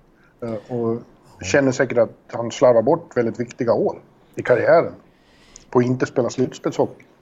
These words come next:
Speaker 2: Nej, precis. Det är alltså femte säsongen för han och, och fortfarande inte en enda slutspelsmatch. Så ja, precis. Och som sagt, han gör jättebra i år. Alltså, han gör ju ändå sjuttioåtta poäng på de sextioåtta matcherna de, han spelade. Han gjorde trettiosex mål och han var ju fantastiskt bra. Och det var många som hade med en i M V P-racet, trots att alltså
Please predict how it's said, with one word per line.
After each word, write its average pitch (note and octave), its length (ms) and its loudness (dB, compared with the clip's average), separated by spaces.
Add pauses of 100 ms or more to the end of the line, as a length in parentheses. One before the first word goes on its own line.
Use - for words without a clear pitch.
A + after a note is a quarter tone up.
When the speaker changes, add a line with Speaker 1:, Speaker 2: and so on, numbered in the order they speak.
(120)
Speaker 2:
Nej, D#3+ 200 4
precis. C3 300 -2
Det D3+ 80 -2
är - 20 2
alltså D3 140 -2
femte D#3 380 0
säsongen C#3 340 0
för B2+ 100 -2
han B2+ 280 0
och, B2 240 -2
och A2+ 120 -6
fortfarande A#2+ 420 -2
inte A2 180 -4
en A2 60 -2
enda G#2 200 -2
slutspelsmatch. - 880 -6
Så A2+ 600 -4
ja, B2+ 280 -2
precis. B2+ 340 -6
Och G#2+ 60 -8
som A#2+ 140 -4
sagt, B2+ 180 -4
han A#2+ 100 -2
gör C3 100 0
jättebra C#3 720 2
i C3+ 120 2
år. E3+ 240 4
Alltså, G2 180 -8
han A#2+ 100 -2
gör C3+ 120 0
ju C#3 160 2
ändå A#2+ 240 -2
sjuttioåtta C3+ 600 0
poäng E3 240 -2
på - 80 -10
de B2+ 120 -6
sextioåtta A#2+ 460 -6
matcherna G#2+ 380 -6
de, G#2 200 -6 (260)
han C3+ 120 0
spelade. B2+ 300 2
Han A#2+ 80 -2
gjorde A#2 180 -4
trettiosex - 720 -4
mål C#3+ 260 -2
och G#2+ 60 -4
han A#2+ 100 -8
var B2 100 -4
ju A2+ 60 -4
fantastiskt A#2+ 500 -8
bra. C3 200 0
Och A#2+ 60 0
det A2+ 60 -4
var A#2+ 100 -4
många A2+ 260 -6
som A2+ 100 -10
hade A2 140 -6
med A2 160 -6
en A2 80 -6
i A#2+ 100 -4
M A#2+ 100 -4
V A2+ 100 -4
P-racet, C#3+ 800 -2
trots G#3 300 -6
att C#3 140 -8
alltså A2+ 280 -10